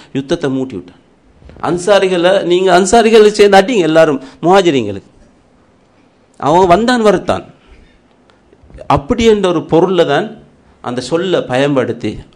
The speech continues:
அடிக்க விட்ட. இந்த நேரத்தை பார்த்து, இதே வசனத்தை பார்த்து, "இப்படியான இந்த முஹாஜிரீங்களை இதற்கு பிறகு மதீனால வாழ விடக்கூடாது. மதீனாவுக்கு போன உடனே நான் செய்யற முதலாவது வேலை,"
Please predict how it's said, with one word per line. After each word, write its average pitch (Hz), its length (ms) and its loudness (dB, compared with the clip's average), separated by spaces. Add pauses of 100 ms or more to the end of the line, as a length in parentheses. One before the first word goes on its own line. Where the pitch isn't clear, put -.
(120)
அடிக்க 120 340 -10
விட்ட. 110 540 -8 (760)
இந்த 175 260 -2
நேரத்தை 165 460 -2
பார்த்து, 127 560 -6 (1500)
இதே 160 340 4
வசனத்தை 165 480 0
பார்த்து, 135 300 0
"இப்படியான 180 800 2
இந்த 147 460 4
முஹாஜிரீங்களை 135 1080 -2 (200)
இதற்கு 170 520 0
பிறகு 151 420 0
மதீனால 139 640 0
வாழ 131 320 4
விடக்கூடாது. 120 560 -4 (1120)
மதீனாவுக்கு 220 720 4
போன 190 420 4
உடனே 185 320 2
நான் 165 340 4
செய்யற 175 240 4
முதலாவது 160 500 4
வேலை," 135 300 2